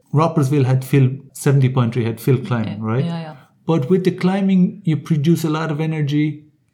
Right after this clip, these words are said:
Speaker 1: but on the way down, you can maybe cool down.
Speaker 2: Mhm.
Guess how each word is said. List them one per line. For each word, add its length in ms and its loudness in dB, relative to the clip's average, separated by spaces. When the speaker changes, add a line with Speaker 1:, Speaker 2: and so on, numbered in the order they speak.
Speaker 1:
but 160 2
on 160 6
the 100 6
way 160 6
down, 300 0
you 100 0
can 180 2
maybe 480 0
cool 160 4
down. 360 0
Speaker 2:
Mhm. 600 -6